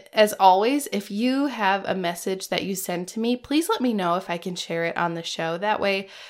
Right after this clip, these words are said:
we can open it up for feedback from the rest of the listeners, and maybe you can get more answers from everyone else.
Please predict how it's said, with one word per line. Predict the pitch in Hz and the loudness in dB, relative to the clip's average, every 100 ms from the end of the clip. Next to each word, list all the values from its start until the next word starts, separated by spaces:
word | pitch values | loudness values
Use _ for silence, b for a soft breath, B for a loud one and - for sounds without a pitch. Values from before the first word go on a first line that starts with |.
| B | B
we | 220 | -6
can | 214 226 196 | -4 -4 -2
open | - - | -2 -2
it | 202 180 | -2 -2
up | 170 | -2
for | - 190 | -2 -6
feedback | 185 180 170 175 175 | -4 -4 0 -2 -2
from | - 180 180 | -4 -4 -2
the | 165 | -4
rest | 160 - | -6 -6
of | 175 - | -8 -4
the | 165 | -4
listeners, | 160 165 208 220 233 | -2 -4 -2 0 0
and | 196 180 | -2 -2
maybe | 175 175 | -4 -4
you | 170 | -8
can | - 175 | -6 -6
get | 165 156 - | -4 -6 -4
more | 170 156 | -4 -4
answers | - 165 156 147 - - | -4 -4 -6 -10 -10 -10
from | - 165 160 | -8 -6 -4
everyone | 160 165 156 156 | -4 -6 -6 -6
else. | 156 156 - | -8 -8 -12